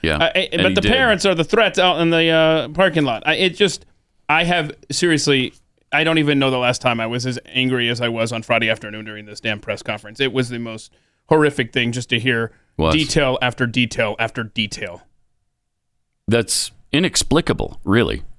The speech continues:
Speaker 1: when you think about it. It's inexplicable. I mean, they're human beings, and you know they're gonna have the same, you know, fears that everybody else does. But th-, you signed up for this, right?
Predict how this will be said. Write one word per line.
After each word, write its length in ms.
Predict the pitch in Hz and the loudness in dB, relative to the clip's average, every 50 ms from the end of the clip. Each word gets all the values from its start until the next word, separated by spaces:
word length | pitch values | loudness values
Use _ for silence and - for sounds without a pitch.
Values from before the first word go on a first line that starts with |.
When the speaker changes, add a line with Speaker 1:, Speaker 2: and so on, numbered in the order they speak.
| _ - | _ 0
Speaker 1:
when 140 | - 101 98 | 2 2 2
you 60 | 87 | 2
think 180 | - - 107 90 | 2 0 -2 -2
about 240 | 90 76 64 53 53 | 0 -2 -2 -2 -2
it. 160 | 52 50 - - - _ _ _ _ _ _ _ _ _ _ _ _ _ _ _ _ | -4 -6 -10 -14 -20 _ _ _ _ _ _ _ _ _ _ _ _ _ _ _ _
It's 220 | - 120 113 - - | -2 -2 -2 -2 -2
inexplicable. 840 | - 165 160 151 - - - - 131 123 - - 90 73 64 - - - - _ _ _ _ _ _ _ _ | 0 0 0 0 0 -2 -2 -2 -2 0 0 -2 -2 -2 -4 -6 -10 -14 -20 _ _ _ _ _ _ _ _
I 60 | - | 2
mean, 140 | 165 185 180 | 4 4 4
they're 80 | 180 | 2
human 320 | 175 - - 269 226 175 110 | 2 0 0 0 2 2 2
beings, 340 | - 135 120 113 123 117 123 | 2 2 4 2 2 2 2
and 100 | 127 123 | 2 2
you 80 | 131 | 4
know 140 | 147 190 202 | 4 2 2
they're 80 | 170 151 | 2 2
gonna 200 | 131 143 131 107 | 2 2 2 2
have 180 | 107 104 101 95 | 0 0 -2 -2
the 80 | 90 | -2
same, 460 | - - 113 98 92 90 85 80 76 - - - - _ _ _ _ _ _ _ _ _ _ _ _ _ _ - | 0 0 0 2 2 0 0 -2 -4 -8 -14 -20 -20 _ _ _ _ _ _ _ _ _ _ _ _ _ _ 0
you 120 | 131 127 | 2 2
know, 100 | 110 95 | 2 2
fears 380 | - - 147 139 127 131 127 - | 2 2 2 4 4 2 2 2
that 100 | 120 104 | 2 2
everybody 380 | 101 95 101 92 87 85 80 | 2 2 2 2 2 2 2
else 200 | 73 73 87 - | 0 0 0 -2
does. 300 | - - 62 57 - - - - _ _ _ _ - - - - - _ _ _ _ _ _ _ | -2 -2 -4 -4 -4 -8 -12 -18 _ _ _ _ -20 -20 -20 -20 -20 _ _ _ _ _ _ _
But 300 | - 139 131 113 - - - | 0 0 0 0 -2 -6 -8
th-, 180 | 110 107 - - - - _ _ - - - | -6 -6 -6 -8 -14 -20 _ _ -14 -10 -8
you 260 | - 165 165 185 180 147 | -6 -6 -4 -4 -2 -2
signed 340 | - - 175 170 170 156 | 0 0 2 2 2 2
up 140 | 170 190 - | 0 0 -2
for 120 | - - 233 | -2 -2 0
this, 460 | 107 95 - 50 - - - - - _ - | 0 -2 -2 -4 -6 -8 -8 -8 -10 _ 0
right? 320 | 92 98 113 143 151 - | 0 2 2 0 -2 -6